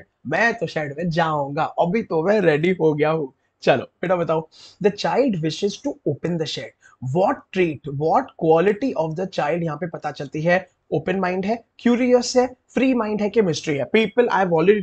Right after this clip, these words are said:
told the answer in the first slide। ए और बी और सी और डी। फुल स्पीड में स्पैम करो, लाइव चैट पे आंसर लिखो, कमेंट सेक्शन में आंसर लिखो, जल्दी जल्दी बताओ। People, ए और बी और सी और डी बताओ, जल्दी जल्दी बताओ, ईजी पीजी।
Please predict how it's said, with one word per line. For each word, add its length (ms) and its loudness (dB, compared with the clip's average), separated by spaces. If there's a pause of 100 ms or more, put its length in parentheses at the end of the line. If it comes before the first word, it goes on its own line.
told 160 2
the 140 0
answer 180 -6
in 80 -2
the 140 -4
first 220 0
slide। 240 -6 (360)
ए 280 2
और 140 2
बी 260 -2
और 120 -2
सी 180 -8
और 140 0
डी। 140 -8 (160)
फुल 140 2
स्पीड 260 -2
में 80 0
स्पैम 240 0
करो, 260 -4 (240)
लाइव 180 4
चैट 280 -2
पे 120 -6
आंसर 200 -4
लिखो, 200 -8
कमेंट 280 -6
सेक्शन 240 -8
में 100 -6
आंसर 160 -6
लिखो, 200 -2
जल्दी 260 -2
जल्दी 180 -2
बताओ। 300 -4 (320)
People, 400 0
ए 300 4
और 160 0
बी 340 -4
और 100 0
सी 300 -8
और 80 -6
डी 140 -16 (280)
बताओ, 300 0 (280)
जल्दी 200 4
जल्दी 160 2
बताओ, 300 -2
ईजी 160 2
पीजी। 360 0